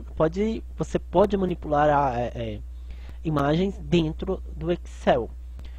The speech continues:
Então nós vamos ver aí como manipular imagens, né, inserir imagens, nós vamos mexer um pouquinho com clip arts, nós vamos mexer aí com autoformas,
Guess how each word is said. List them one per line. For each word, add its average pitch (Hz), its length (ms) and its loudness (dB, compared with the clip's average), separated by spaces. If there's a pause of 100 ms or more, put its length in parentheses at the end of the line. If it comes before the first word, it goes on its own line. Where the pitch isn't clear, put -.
(120)
Então 143 140 -2
nós 147 200 2
vamos 143 180 -2
ver 143 140 6
aí 143 140 4
como 147 300 -4
manipular 143 640 0
imagens, 202 840 2 (320)
né, 151 120 2
inserir 135 440 -2
imagens, 170 380 2
nós 156 160 -2
vamos 151 220 -4
mexer 147 260 -2
um - 60 -2
pouquinho 147 340 -6
com 143 240 -6
clip - 340 -4 (120)
arts, 165 520 2 (480)
nós 160 200 0
vamos 147 240 -2
mexer 156 240 -2
aí 147 160 2
com 151 240 -6 (100)
autoformas, 139 1160 0